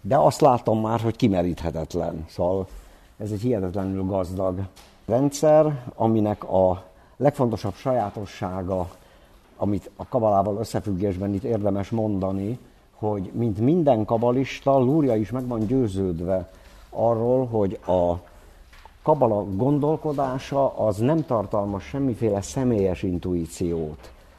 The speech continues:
semmiféle személyes eredetiséget,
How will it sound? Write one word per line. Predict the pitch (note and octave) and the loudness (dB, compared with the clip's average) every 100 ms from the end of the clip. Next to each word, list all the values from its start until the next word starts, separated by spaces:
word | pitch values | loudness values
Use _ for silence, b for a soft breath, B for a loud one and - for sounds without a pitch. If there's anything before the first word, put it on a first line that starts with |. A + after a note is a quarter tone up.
| b | b
semmiféle | - D3+ C#3 C3 A2+ G#2+ | -2 0 2 0 0 -2
személyes | - C3+ B2 G#2 G2 - | -2 0 0 0 -2 -6
eredetiséget, | G2+ F#2+ F#2+ F2+ - F2 - F#2+ F2+ F2+ G#2 B2 - | -4 -2 0 -2 -4 -8 -6 -4 -2 -2 -4 -6 -8